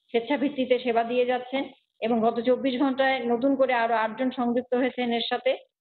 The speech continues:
এবং এ পর্যন্ত আমাদের প্রশিক্ষণপ্রাপ্ত চিকিৎসক যারা হটলাইনে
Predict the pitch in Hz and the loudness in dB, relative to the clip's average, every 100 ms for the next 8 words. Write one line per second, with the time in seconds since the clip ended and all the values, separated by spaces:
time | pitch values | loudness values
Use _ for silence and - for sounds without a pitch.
0 | _ 208 233 233 277 240 277 262 240 233 | _ -2 0 2 0 0 -2 0 0 0
1 | 240 233 247 233 - 254 254 233 - 233 | 0 0 -2 -4 -2 -2 0 -2 0 -2
2 | 233 226 247 - 247 214 220 214 208 220 | 0 -4 -2 0 -2 0 0 0 0 -4
3 | 233 240 226 233 | 0 -2 0 -2